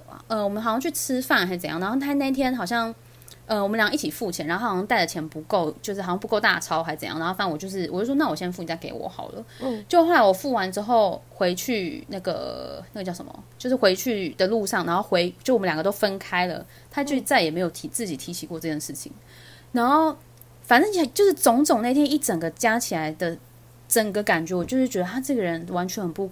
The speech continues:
Speaker 1: 不 OK 耶。所以从那次之后，我就开始慢慢的就是远离他。
Speaker 2: 嗯。
Speaker 1: 就远离了一两年，他还问我要不要跟他去台南。<laughs>
Speaker 2: 傻眼欸。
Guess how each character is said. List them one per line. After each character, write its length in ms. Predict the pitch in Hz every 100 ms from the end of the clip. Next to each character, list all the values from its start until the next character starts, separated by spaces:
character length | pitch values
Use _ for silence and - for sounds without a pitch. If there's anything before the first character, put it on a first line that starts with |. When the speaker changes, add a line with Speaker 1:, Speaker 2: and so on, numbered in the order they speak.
| -
Speaker 1:
不 160 | - 180
OK 300 | 160 160 156
耶。 140 | 143 202
所 120 | 294
以 60 |
从 160 | 269 240
那 100 | 220
次 120 | 247
之 120 | 233
后， 80 | 233
我 60 | 214
就 120 | 180
开 160 | 202 190
始 160 | 185
慢 180 | 175 196
慢 160 | 196 170
的 240 | 156 160
就 140 | - 208
是 180 | 185 156 -
远 180 | 175 -
离 200 | - - -
他。 260 | - - 226
Speaker 2:
嗯。 520 | 254 247 233 226 220 -
Speaker 1:
就 160 | - 415
远 180 | 277 226
离 160 | 233
了 80 | 240
一 120 | 311
两 140 | 269 190
年， 140 | 175
他 100 | 208
还 140 | 247
问 100 | 208
我 140 | 226 185
要 60 |
不 60 | 208
要 40 |
跟 100 | 240
他 60 | 247
去 80 | 220
台 180 | 302 160
南。 220 | 165 175 214 - - 311
<laughs> 440 | 320 - 277 - -
Speaker 2:
傻 340 | - 247 208
眼 300 | 233 254 202 190
欸。 160 | 202